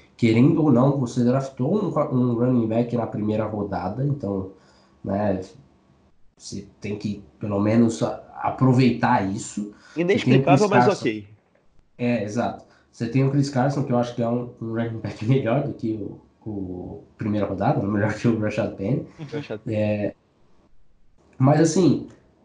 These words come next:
Speaker 1: é, eu vejo algumas coisas na questão de não usar tanto o Russell Wilson pra passe. Em alguns momentos eu consigo entender o motivo.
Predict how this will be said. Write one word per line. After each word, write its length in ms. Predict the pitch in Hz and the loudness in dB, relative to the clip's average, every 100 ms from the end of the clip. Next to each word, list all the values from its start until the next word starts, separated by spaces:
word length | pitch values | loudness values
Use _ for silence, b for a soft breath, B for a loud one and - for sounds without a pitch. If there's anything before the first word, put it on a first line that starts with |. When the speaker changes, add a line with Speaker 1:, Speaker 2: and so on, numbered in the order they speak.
| _ - | _ -4
Speaker 1:
é, 320 | 123 127 - 131 | -2 -2 -6 2
eu 160 | 143 | 4
vejo 880 | 147 151 185 180 185 185 180 147 - - _ _ _ | 4 2 2 0 -2 0 0 0 -4 -14 _ _ _
algumas 540 | 131 151 185 190 - | 0 0 0 0 -2
coisas 840 | - 160 165 160 156 147 - - - | -4 0 0 0 -6 -8 -12 -20 -8
na 280 | 127 127 131 | -2 -2 -2
questão 560 | 135 123 - 120 120 110 | -4 -4 -2 0 -2 -4
de 160 | 113 | -2
não 220 | 123 139 | 2 4
usar 240 | 139 131 123 | 2 2 -2
tanto 380 | - 143 - 131 | 0 0 0 -2
o 120 | 127 | 0
Russell 280 | 135 - 117 | -2 -2 0
Wilson 300 | 120 120 110 | 0 0 -6
pra 160 | 113 | -6
passe. 380 | 104 131 143 - B B | -2 0 0 -2 B B
Em 100 | 147 | 0
alguns 540 | 165 170 147 233 247 - | 2 2 2 2 2 0
momentos 680 | 180 147 139 185 - 190 151 | 2 4 4 0 -4 -6 -4
eu 120 | 180 | -2
consigo 580 | 180 170 - - 175 180 | -2 -2 -4 -6 -4 -4
entender 380 | 156 165 151 | 0 0 2
o 100 | 160 | 0
motivo. 720 | 175 185 - - 151 135 90 | 0 -2 -4 2 4 2 -2